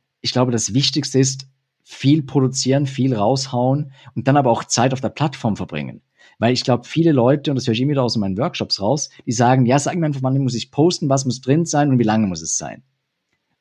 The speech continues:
Sie verbringen aber keine Zeit auf der Plattform, sie spüren sie nicht, sie hören nicht zu. Ich bin selbst auch noch eine Stunde auf TikTok zuerst, scroll mich durch. Ich sage auch, „Gefällt mir nicht“, also ich drück da drauf und sag, „Nicht mehr einblenden.“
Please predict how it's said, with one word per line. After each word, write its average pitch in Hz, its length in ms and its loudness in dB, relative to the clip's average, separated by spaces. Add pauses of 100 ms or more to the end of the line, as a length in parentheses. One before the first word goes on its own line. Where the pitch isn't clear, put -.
Sie - 140 -6
verbringen 135 300 4
aber 127 100 0
keine 113 300 -2
Zeit 127 200 -2
auf 113 60 -8
der 113 80 -2
Plattform, 131 380 -6
sie 110 120 -6
spüren 170 460 -2
sie 107 120 -2
nicht, 80 180 -8
sie 95 160 -8
hören 135 240 4
nicht - 260 -2
zu. 165 300 -2 (340)
Ich 135 160 0
bin 135 140 4
selbst 120 400 0
auch 139 260 0
noch 139 120 -4
eine 127 100 0
Stunde 139 400 0
auf 113 180 -2
TikTok 147 460 -4
zuerst, 120 580 -2 (640)
scroll 127 360 2
mich 120 220 2
durch. 147 340 0 (200)
Ich - 120 -4
sage 127 180 2
auch, - 220 -2
„Gefällt 107 420 -2
mir 98 100 -2
nicht“, 143 280 0
also 98 160 -6
ich - 220 -8 (180)
drück 117 180 -4
da - 80 -6
drauf 113 240 0
und 113 80 -4
sag, 90 160 -8
„Nicht 123 220 -2
mehr 120 80 -2
einblenden.“ 127 640 -4